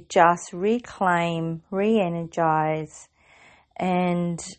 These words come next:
restate where we are in every moment. And speaking our words into being,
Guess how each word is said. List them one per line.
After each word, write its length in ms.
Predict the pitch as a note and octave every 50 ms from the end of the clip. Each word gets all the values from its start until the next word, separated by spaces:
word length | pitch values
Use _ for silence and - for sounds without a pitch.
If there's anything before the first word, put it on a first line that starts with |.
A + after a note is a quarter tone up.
| _ - -
restate 1000 | G3 F#3 G3+ A3+ B3 B3+ B3+ B3 - - - - A3 G#3+ B3 C4+ A3+ E3+ E4 -
where 320 | - F3 G#3+ G#3+ G#3 G3+ G3
we 160 | G3 F#3 F#3
are 480 | F3 E3+ E3+ D#3+ D3+ C#3+ C3+ C#3+ - _ _ _ _ _ _ _ _ _
in 160 | - F#3 F3+ F3+
every 280 | F3+ E3+ F3 E3+ E3
moment. 920 | E3 D3+ D3 D3+ D3+ D#3 D#3+ D3+ C#3+ - - - _ _ - - - - _ _ _ _ _ _ _ _ _ _ _ _ _ _ _ _ _ _ -
And 180 | - F#3 F#3 F3
speaking 720 | - - - - - A3+ G#3+ A#3+ B3 - - C#4 B3 A#3
our 180 | A3+ G#3 G3+ G3
words 680 | F#3 F3 F3+ F#3 F3+ F3 E3+ E3+ E3+ D#3 D3 - - -
into 280 | E3 E3 E3 - F3
being, 640 | E3 E3 - E3 E3+ E3 D#3+ D#3 D3 C#3+ C#3+ C#3+